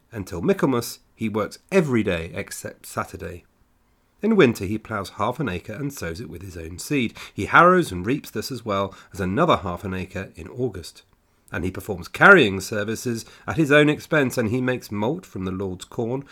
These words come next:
and payments for rights on the common. He pays thirteen pence for house payment, four pence at Michaelmas, and one halfpenny for wool. And he shall go on errands,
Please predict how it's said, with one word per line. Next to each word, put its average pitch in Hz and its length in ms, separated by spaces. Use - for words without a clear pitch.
and 104 200
payments 180 500
for 151 160
rights 95 400
on 101 80
the 113 80
common. 92 440
He - 80
pays 185 300
thirteen 165 520
pence 92 320
for 95 120
house 98 260
payment, 95 440
four - 360
pence 85 300
at - 80
Michaelmas, 107 460
and 85 240
one 156 200
halfpenny 123 500
for 80 120
wool. 87 340
And 95 100
he 123 100
shall 120 160
go 113 200
on 127 100
errands, 196 400